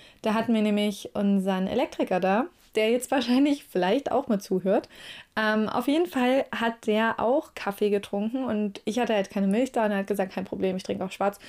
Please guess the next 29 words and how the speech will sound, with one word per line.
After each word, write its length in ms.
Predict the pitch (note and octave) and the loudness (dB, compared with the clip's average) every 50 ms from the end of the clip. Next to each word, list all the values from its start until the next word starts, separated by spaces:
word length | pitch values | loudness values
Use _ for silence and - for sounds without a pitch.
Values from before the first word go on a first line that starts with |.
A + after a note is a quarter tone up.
| - - - - | -20 -20 -8 -2
Und 160 | - A3 G3+ | -2 -2 0
Kaffee 260 | - A3 G#3 - G#3+ | -2 -4 -2 -2 -2
schmeckt 260 | G3+ - G#3 G#3 - | 0 -2 -2 -2 -2
mir 60 | G#3+ | -2
eigentlich 300 | F#3 F#3 F3+ F3+ F#3+ G3 | -2 -2 -2 -2 -2 -4
auch 120 | - - - | -4 -4 -2
gar 160 | F#3 F#3 F3+ | -2 0 0
nicht. 260 | F#3 A3 A#3 - - - - - - - - - - - | 2 0 0 -2 -6 -12 -14 -16 -18 -20 -20 -20 -18 -14
<laughs> 420 | - - - - - - - - | -12 -12 -10 -10 -12 -12 -6 -2
Und 140 | - D4+ D4 | 2 2 2
das 120 | E4 - | 2 2
fand 180 | - C4+ B3 C4+ | 0 2 2 2
ich 80 | C#4 | 2
so 160 | - D#4 D4 B3+ | 2 0 2 2
witzig, 380 | C4 B3+ - - C#4+ C#4 - - | 2 0 0 0 -2 -2 -2 0
weil 280 | A3 G#3 G#3 G#3 A3 A3+ - - - - | 0 2 2 2 0 -2 -4 -14 -10 -4
wir 100 | - A#3 | 0 2
sind 160 | A3+ C#4 C#4+ A3+ | 4 4 4 4
halt 160 | A#3+ G#3+ - | 2 0 0
überhaupt 380 | G#3+ G#3+ A3 G#3 A3 G#3+ - | 0 0 0 0 0 -2 -2
nicht 140 | A#3+ A#3+ - | -2 -2 -2
die 80 | A#3 A#3 | -4 -6
Kaffeetrinker 840 | - G#3 G3 - G#3+ A3 A3 - G3+ G3+ G3+ F#3+ - A3+ A#3+ - - | -4 -4 -2 0 0 0 0 0 0 0 0 2 2 2 2 2 2
und 280 | G#3 G#3 G3+ G3+ G3+ | 2 2 2 0 0
ich 180 | - G#3+ - A3 | -2 -4 -4 -4
hab 100 | G#3 - | -6 -6
keine 340 | - - G#3+ G#3 G#3+ G#3 - | -4 -2 0 0 2 0 0
Ahnung 280 | - G3 G#3+ G3+ F#3 | 2 2 2 2 2
davon, 440 | F3+ F3 - - - F#3 G3 A3 A#3 | 2 0 -2 -2 0 0 2 2 0